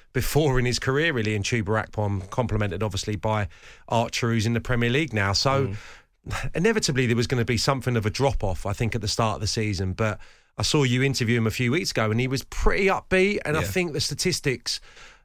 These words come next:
Speaker 1: backed up his mood, really. I think defensively they've not been terrible, and I think going forward the chances have been being created. So it was just a question of putting it all together. And here,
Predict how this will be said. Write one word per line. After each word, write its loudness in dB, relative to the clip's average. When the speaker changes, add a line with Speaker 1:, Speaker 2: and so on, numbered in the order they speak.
Speaker 1:
backed 4
up -2
his 4
mood, 2
really. -2
I -4
think -4
defensively -2
they've -2
not -4
been 0
terrible, 0
and -2
I -2
think -4
going 2
forward 0
the -6
chances -2
have -2
been -4
being 2
created. 0
So 0
it -2
was 2
just 2
a -2
question 2
of -2
putting 10
it 2
all 2
together. 2
And 0
here, 2